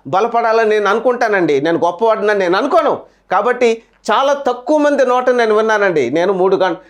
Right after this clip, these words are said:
వారు జోసెఫ్ ఎడ్వర్డ్స్ గారు అయితే, "మూడు గంటలు నేను ప్రార్థనలో ఉంటాను, నా పిల్లలు కూడా ప్రార్థన సమయాన్ని పాటిస్తున్నారు, నేనును నా ఇంటి వారును యెహోవాను సేవించేదమన." రత్నకుమార్ రాయ్ గారు అన్నారు,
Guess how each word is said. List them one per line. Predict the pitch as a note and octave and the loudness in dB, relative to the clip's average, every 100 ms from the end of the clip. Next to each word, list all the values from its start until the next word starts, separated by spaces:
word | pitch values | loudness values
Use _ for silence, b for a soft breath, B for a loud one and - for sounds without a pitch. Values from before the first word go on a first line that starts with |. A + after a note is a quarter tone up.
| B C3 | B -2
వారు | E3+ G3+ G3+ | 0 2 2
జోసెఫ్ | E3 G3+ A#3+ A#3 | 2 0 0 -2
ఎడ్వర్డ్స్ | G#3+ A3+ A3 | 0 -2 0
గారు | G#3+ G3+ | 0 0
అయితే, | G3+ G#3+ | 2 0
"మూడు | F#3 G#3 | 2 2
గంటలు | G3 G3+ A3+ | 2 2 2
నేను | G#3+ | 0
ప్రార్థనలో | G3 F#3 G3+ A3 G#3+ | 0 -2 0 2 2
ఉంటాను, | G3+ G#3 F#3 | 2 0 0
నా | F3+ | 0
పిల్లలు | F3 A#3 B3 | -2 0 0
కూడా | A#3+ A#3 | 0 -2
ప్రార్థన | A3 G#3 F#3+ G3+ | -2 -2 -2 -2
సమయాన్ని | G3 F3+ F3+ G3 A3 B - | -2 -2 0 -2 -4 B -4
పాటిస్తున్నారు, | A3 G3+ - F3+ D#3+ C3 | -4 -4 -4 -2 -2 -2
నేనును | C3+ G#3+ A3+ A3+ A3+ A3+ B | 0 0 2 2 0 -2 B
నా | E3+ | -2
ఇంటి | F#3+ G#3 G#3+ | -2 0 0
వారును | G#3 G3+ G3+ G#3 G#3 - | 2 2 2 0 -4 -4
యెహోవాను | E3 F#3+ A3+ A3 A3 C#4 A#3+ C3 - - | -2 2 2 2 2 2 2 -2 -12 -6
సేవించేదమన." | G#3+ A#3 B3+ A3 A3+ G#3 D3 - _ b - | 0 0 2 0 0 0 -2 -8 _ b -4
రత్నకుమార్ | F#3+ B3 B3 B3 A3+ | -2 -2 0 0 2
రాయ్ | A#3 | 2
గారు | A3+ | 2
అన్నారు, | A3+ A3+ A3 D3+ | 0 0 0 -2